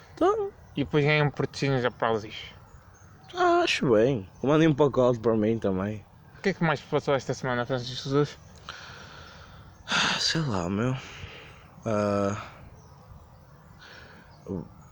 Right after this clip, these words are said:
Speaker 1: Brexit?
Speaker 2: O Brexit já não vai ser dia
Speaker 1: Vai ser
Speaker 2: vinte e nove de março.
Speaker 1: Vai ser agora em junho.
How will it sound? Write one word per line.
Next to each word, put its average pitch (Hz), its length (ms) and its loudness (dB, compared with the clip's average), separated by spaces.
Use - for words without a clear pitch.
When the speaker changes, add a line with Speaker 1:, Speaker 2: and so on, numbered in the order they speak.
Speaker 1:
Brexit? 123 540 -4
Speaker 2:
O 156 80 -6
Brexit 151 520 0
já 156 120 2
não 147 120 4
vai 143 120 6
ser 139 260 2
dia - 80 -14
Speaker 1:
Vai 135 160 0
ser 139 80 2
Speaker 2:
vinte 131 100 -2
e 143 40 2
nove 139 220 2
de 135 60 2
março. 175 500 0
Speaker 1:
Vai 101 100 -2
ser 101 240 2
agora 98 300 0
em 98 120 -2
junho. 123 340 -2